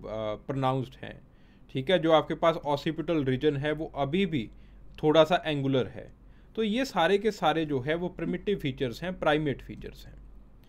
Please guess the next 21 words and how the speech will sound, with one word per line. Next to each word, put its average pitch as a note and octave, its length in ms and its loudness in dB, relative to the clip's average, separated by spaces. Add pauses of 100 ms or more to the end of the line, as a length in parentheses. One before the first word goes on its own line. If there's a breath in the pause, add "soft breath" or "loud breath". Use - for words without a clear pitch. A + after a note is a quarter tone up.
(300 soft breath)
ठीक C#3 160 -2
है। A3+ 100 6
तो A3 200 0
इसके G3+ 240 0
वेरिएंट्स F3 560 2
मिलते B2+ 280 -4
हैं। D#3+ 140 -4
Now F3+ 360 2
these E3+ 380 -6 (120)
fossils E3+ 380 -2
they C#3 280 0
are A#2+ 80 -2
important, - 560 -14 (680 loud breath)
वेरिएशंस G#3 640 2
को B3+ 160 -4
ज़रूर D#3+ 360 0
ध्यान A#2+ 300 -6
में G#2+ 120 -10
रखिएगा। A2 480 -14 (1120 soft breath)
अगल-, D#3 320 0 (200)
अब E3+ 400 0